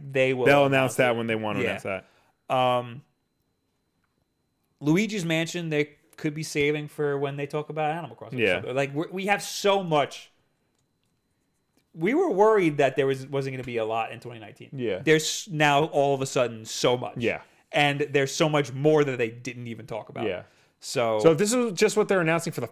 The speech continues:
Speaker 2: first half of the year,
Speaker 1: Yeah.
Speaker 2: just wait till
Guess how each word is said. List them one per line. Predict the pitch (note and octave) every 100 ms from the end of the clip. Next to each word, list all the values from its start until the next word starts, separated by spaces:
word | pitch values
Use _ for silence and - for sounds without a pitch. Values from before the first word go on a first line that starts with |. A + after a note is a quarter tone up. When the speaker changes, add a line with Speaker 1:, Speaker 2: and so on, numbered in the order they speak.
| _
Speaker 2:
first | D3+ C#3+ -
half | F3+ E3+
of | F#3
the | F#3
year, | F#3+ A#3 A3+ G3+
Speaker 1:
Yeah. | C#3+ C3 C#3+ A2 -
Speaker 2:
just | C3
wait | C3 E3 D#3+
till | E3